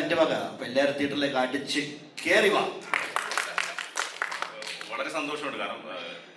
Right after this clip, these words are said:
Speaker 2: ഞാൻ ആക്ഷൻസ് കാണുന്ന, ആ, റിയാസ്ക ഒക്കെ ചെയ്യുന്നത് അവർക്ക് എന്തോരം ആക്ഷൻസ് ചെയ്തിട്ടുണ്ട്, എന്തോരം കഷ്ടപ്പാട് പെടുന്നുണ്ട്. അപ്പൊ അവരെ കണ്ട് എനിക്ക് പഠിക്കാൻ പറ്റി.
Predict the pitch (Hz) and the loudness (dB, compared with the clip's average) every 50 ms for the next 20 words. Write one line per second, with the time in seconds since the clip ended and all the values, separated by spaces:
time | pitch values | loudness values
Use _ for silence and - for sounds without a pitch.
0 | 92 98 98 101 113 110 101 95 - - - - 87 92 98 - - 107 107 107 | -12 -12 -10 -10 -8 -8 -8 -10 -10 -12 -10 -10 -8 -8 -8 -10 -12 -14 -14 -14
1 | 107 107 107 101 101 98 107 107 107 101 - - - - - - - - 76 76 | -12 -10 -10 -10 -8 -8 -8 -10 -10 -12 -14 -16 -16 -18 -18 -18 -18 -18 -16 -16
2 | 73 71 69 - - - - 82 87 82 82 87 90 87 - - 101 104 107 104 | -14 -14 -16 -16 -16 -16 -16 -16 -14 -10 -8 -6 -6 -6 -8 -6 -4 -2 -2 -2
3 | 107 104 - - - - - - 98 117 117 117 113 113 113 110 110 113 113 113 | -4 -6 -10 -12 -12 -12 -14 -16 -12 -10 -10 -8 -8 -6 -4 -4 -4 -4 -4 -6
4 | 117 120 120 120 120 120 120 - - - 95 101 - 107 107 101 107 - - 131 | -8 -8 -8 -6 -8 -8 -8 -8 -10 -10 -10 -10 -10 -10 -10 -8 -8 -6 -4 -2
5 | 117 110 107 - - - - - - - - - 95 95 92 87 92 90 85 82 | -2 -2 -4 -6 -10 -12 -14 -16 -16 -16 -14 -12 -12 -10 -10 -12 -14 -16 -16 -16
6 | 85 87 95 107 120 - - - - - 123 120 117 120 117 110 - - - - | -14 -10 -8 -6 -6 -6 -4 -6 -8 -6 -8 -8 -8 -6 -6 -6 -6 -8 -10 -10
7 | 151 151 - - - 95 - - 95 - 107 110 107 110 110 110 113 110 110 110 | -10 -10 -10 -10 -10 -12 -12 -12 -10 -10 -10 -8 -8 -8 -8 -10 -10 -12 -10 -10
8 | 123 127 - - - - - - - - - 113 127 117 120 117 110 98 120 120 | -12 -12 -12 -14 -16 -16 -18 -18 -18 -12 -8 -6 -4 -2 -2 -2 -2 -4 -6 -6
9 | 110 107 104 104 104 104 | -4 -6 -6 -6 -6 -8